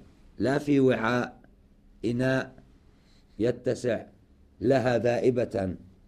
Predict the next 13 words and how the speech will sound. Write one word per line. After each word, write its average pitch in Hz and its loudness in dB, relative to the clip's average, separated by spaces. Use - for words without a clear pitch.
فأذابتها 127 0
الشمس، 104 -6
فمباشر 113 0
إذابتها 139 2
وإراقتها 131 6
بالتالي 76 -8
هي 107 0
الشمس، 147 -2
والمسبب 151 4
واضع 123 2
الدهن 175 2
تحت - -4
الشمس 180 2